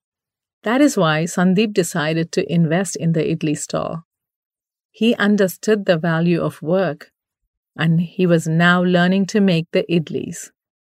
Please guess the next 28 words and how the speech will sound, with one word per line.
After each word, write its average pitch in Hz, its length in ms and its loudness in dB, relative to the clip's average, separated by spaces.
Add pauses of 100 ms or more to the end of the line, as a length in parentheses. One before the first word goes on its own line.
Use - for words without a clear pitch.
(160)
and 175 140 -4
see 190 200 0
how 180 240 -2
the 175 160 -2
business 165 480 -6
was 165 260 -8
run. 156 320 -8 (1300)
So, 233 320 4
no, 240 460 2 (380)
he 254 280 2
was 254 240 0
not 185 340 0
trusting 180 540 0
a 165 80 -6
stranger 160 560 0
blindly. 147 720 -6 (680)
He 220 220 0
had 202 180 0
finally 220 840 0 (360)
understood 175 680 0 (140)
how 170 200 0
to 185 180 -2
judge 160 460 -4
people. - 500 -10 (1300)
As 151 180 -6
soon 214 340 0
as 226 200 -2
Vikram 170 640 -4